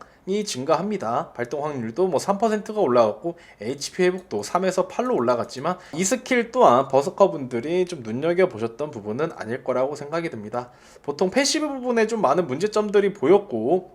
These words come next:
그리고 씨씨기의 부재가 좀 크다고 느끼셨을 건데,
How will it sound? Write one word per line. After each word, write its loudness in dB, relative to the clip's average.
그리고 2
씨씨기의 0
부재가 2
좀 -14
크다고 2
느끼셨을 -6
건데, 0